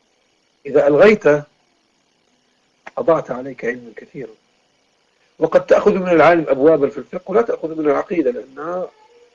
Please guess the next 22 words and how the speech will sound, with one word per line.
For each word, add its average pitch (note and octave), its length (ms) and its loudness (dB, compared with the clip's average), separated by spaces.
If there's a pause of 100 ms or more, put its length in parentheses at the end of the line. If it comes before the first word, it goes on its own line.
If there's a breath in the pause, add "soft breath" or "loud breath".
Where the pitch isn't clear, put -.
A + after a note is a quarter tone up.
منحرفة، D3 480 -4 (680)
وقد - 260 2
تأخذ G#3 320 4
منه F#3 180 0
أبوابا E3+ 380 4
أتقنها F#3 360 2
في D#3+ 80 -4
الاعتقاد D#3 580 2 (880)
وأبواب C#3+ 460 -2
أخرى D#3+ 200 -6
لا G#3 120 0
تأخذها B2 440 -6
منه A#2+ 140 -12 (240)
لأنه C3+ 340 -14
لم F3 140 -16
يتقنها، D3 360 -10 (100)
وهكذا A#2+ 340 -10
يبقى. - 300 -18 (3000)
طيب، F#3 220 2 (1040)
ما C4 300 8
هي B3 140 8
مراتب A3 800 8